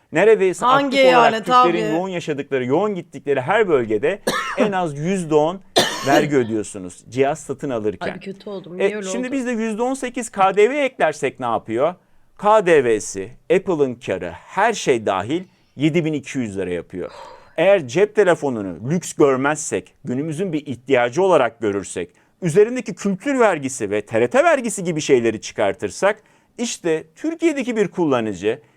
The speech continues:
Speaker 1: yine de yüksek bir fiyat olsa da on bir bin dokuz yüz doksan dokuz lira ödemek yerine K D V'sini ödeyerek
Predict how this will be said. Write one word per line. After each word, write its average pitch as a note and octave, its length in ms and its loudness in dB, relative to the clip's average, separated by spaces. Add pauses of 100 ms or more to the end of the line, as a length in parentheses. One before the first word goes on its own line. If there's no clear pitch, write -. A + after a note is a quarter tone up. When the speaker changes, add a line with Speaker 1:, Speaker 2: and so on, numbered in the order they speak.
(140)
Speaker 1:
yine C#4 240 -2
de B3+ 60 -2
yüksek E3 480 -6
bir C#4+ 140 0
fiyat E3 300 0
olsa G2+ 360 -2
da G2 180 -4 (300)
on E4+ 240 2
bir D#4+ 180 2
bin A#3 180 -4
dokuz F3+ 280 -4
yüz G#3+ 120 -6
doksan G3+ 380 0
dokuz A#3+ 380 -2
lira G#3 120 4
ödemek D#3+ 460 2
yerine G#2+ 420 0 (340)
K D#3 300 2
D G#3 160 8
V'sini G#3+ 380 4
ödeyerek F#3 600 4